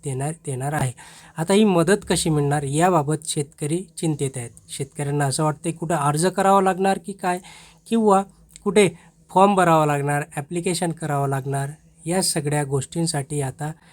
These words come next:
शेतकरी विचारात आहे. तर हे याचा विचार न करता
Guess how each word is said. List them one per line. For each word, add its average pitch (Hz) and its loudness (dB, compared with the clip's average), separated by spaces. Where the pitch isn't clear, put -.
शेतकरी 165 -2
विचारात 160 0
आहे. 117 -18
तर 170 0
हे 135 -2
याचा 151 -2
विचार 175 2
न 185 2
करता 147 -6